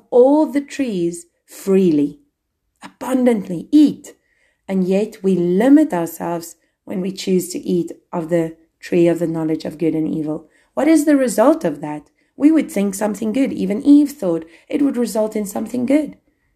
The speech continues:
Yet the result is always separation and perishing, as we saw in John three sixteen last week. Separation and perishing. Why? Because our deepest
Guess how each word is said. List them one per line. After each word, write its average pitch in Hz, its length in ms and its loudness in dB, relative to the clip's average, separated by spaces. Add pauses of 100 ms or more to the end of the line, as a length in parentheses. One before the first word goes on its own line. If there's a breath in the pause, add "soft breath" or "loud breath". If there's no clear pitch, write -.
(280)
Yet 196 340 0
the 185 100 2
result 175 480 0
is 180 120 -6
always 180 500 -4
separation 175 920 -4 (180)
and 165 200 -8
perishing, 160 580 0 (280)
as 170 180 -6
we 175 100 -2
saw 165 220 -6
in 156 140 -4
John 156 200 -2
three 156 200 -4
sixteen 165 520 -8
last 156 260 -6
week. 165 280 -12 (640)
Separation 170 800 -4
and 156 160 -6
perishing. 175 560 -12 (320)
Why? 180 680 -2 (540)
Because 185 720 -4
our 175 280 -4 (200)
deepest 240 680 -2